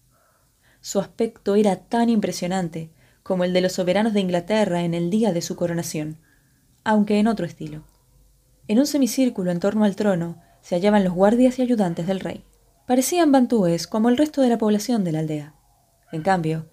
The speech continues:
el rey era aparentemente de la misma raza alta que los soldados. Como estaba sentado, era difícil calcular su tamaño,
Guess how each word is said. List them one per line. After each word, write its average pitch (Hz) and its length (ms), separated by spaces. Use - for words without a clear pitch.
el 208 160
rey 240 340
era 233 180
aparentemente 240 680
de 208 100
la 202 80
misma 240 280
raza 262 320
alta 269 240
que 240 80
los 233 100
soldados. 160 640
Como 202 180
estaba 214 240
sentado, 196 500
era 262 220
difícil 254 400
calcular 226 380
su 247 140
tamaño, 160 500